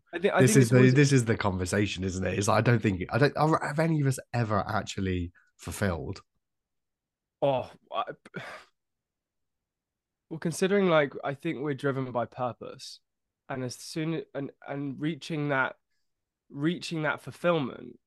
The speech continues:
Speaker 1: you'd lose purpose, right? So then do you not just search for more fulfillment? So is it, is it not just, like, it's a never-ending sort of web of trying to find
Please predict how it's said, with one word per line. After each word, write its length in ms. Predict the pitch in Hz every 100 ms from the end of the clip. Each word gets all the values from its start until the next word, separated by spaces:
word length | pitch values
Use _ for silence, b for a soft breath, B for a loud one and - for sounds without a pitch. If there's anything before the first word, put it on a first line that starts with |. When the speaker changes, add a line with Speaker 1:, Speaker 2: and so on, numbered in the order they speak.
| _
Speaker 1:
you'd 180 | 147 131
lose 240 | 135 127
purpose, 640 | - 190 165 - - - -
right? 300 | 104 131 123
So 240 | - 156
then 160 | 147 156
do 100 | 151
you 60 | 160
not 200 | 147 131
just 200 | 135 -
search 260 | 147 113 -
for 120 | 135
more 240 | 143 147
fulfillment? 460 | 131 113 101 64 - _ _ _ _ _ _ _ _ _
So 160 | - 139
is 180 | 139 147
it, 100 | -
is 140 | 156
it 100 | 160
not 180 | 170 139
just, 160 | 151 156
like, 180 | 143
it's 120 | 147 -
a 100 | 147
never-ending 720 | 143 143 139 135 135 131 127 123
sort 180 | 139
of 120 | 127 110
web 320 | 123 131 123
of 200 | 120 104 - _ _ _ _ _ -
trying 320 | - 143 139
to 120 | 131 131
find 540 | - 135 123 113 107